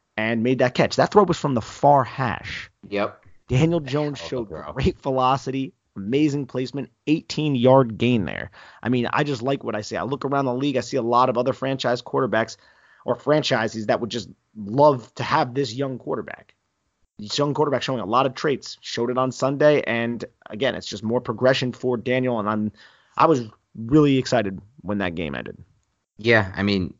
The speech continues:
Speaker 2: when I rewatched it on the All twenty-two, I was even more excited for his development than I was even on the initial watch, Nick. And, you know, I, at some point, we're getting, I'm, I'm not there yet, but I will get to the point where I'll have to admit I was wrong on Jones 'cause I didn't have him as that high of a prospect,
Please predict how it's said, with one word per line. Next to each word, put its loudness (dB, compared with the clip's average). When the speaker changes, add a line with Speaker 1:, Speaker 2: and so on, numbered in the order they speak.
Speaker 2:
when 0
I 4
rewatched 4
it -4
on -2
the -2
All -2
twenty-two, -8
I -4
was -6
even -8
more -4
excited -6
for -2
his -4
development 0
than 0
I 0
was 0
even -6
on -2
the -8
initial -2
watch, 0
Nick. -4
And, -4
you 0
know, 4
I, 8
at 0
some 2
point, -2
we're -2
getting, 2
I'm, -2
I'm 2
not 4
there 4
yet, 2
but -2
I 2
will 0
get -2
to -18
the -12
point -8
where -2
I'll 0
have -2
to -4
admit 2
I 4
was 0
wrong 2
on 2
Jones -4
'cause -6
I 0
didn't -2
have 2
him -2
as -4
that -2
high -4
of -6
a -8
prospect, -4